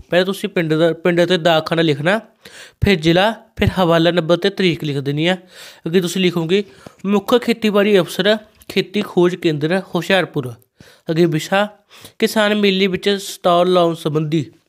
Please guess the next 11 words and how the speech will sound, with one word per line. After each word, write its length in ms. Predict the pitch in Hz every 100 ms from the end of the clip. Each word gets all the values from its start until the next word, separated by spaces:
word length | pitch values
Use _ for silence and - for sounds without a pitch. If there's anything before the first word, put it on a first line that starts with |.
| _
ਅੱਗੇ, 160 | 165 185
ਸ਼੍ਰੀਮਾਨ 500 | - 160 170 196 185
ਜੀ, 240 | 175 196 - - - - -
ਬੀਤੇ 320 | 170 214 240
ਦਿਨ 220 | 202 202 185 196
ਅਖਬਾਰ 320 | - 202 214
ਵਿੱਚ 300 | 190 170 165 156
ਛਪੇ 340 | - 208 220
ਇਤਿਹਾਸ, 500 | 220 214 202 214 202 - - _ _ - - _ -
ਇਤਿਹਾਸ 1080 | 202 214 220 202 - - - - 202 202 196
ਤੋਂ 120 | 196